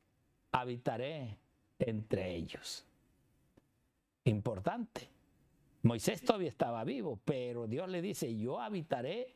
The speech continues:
entre ellos", porque ya no era por Moisés, era por el pueblo que Dios quería estar con ellos. Y moraba en el santuario en medio de su pueblo. Vean,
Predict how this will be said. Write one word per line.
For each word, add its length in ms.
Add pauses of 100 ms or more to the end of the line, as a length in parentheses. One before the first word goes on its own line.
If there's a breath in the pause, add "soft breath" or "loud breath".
entre 640
ellos", 400 (500)
porque 440
ya 220
no 180
era 480 (160)
por 160
Moisés, 680
era 360
por 180
el 180
pueblo 680 (460)
que 140
Dios 320
quería 320
estar 440 (140)
con 240
ellos. 540 (1200)
Y 140
moraba 800 (120)
en 180
el 120
santuario 800 (600)
en 220
medio 320
de 120
su 180
pueblo. 540 (680)
Vean, 400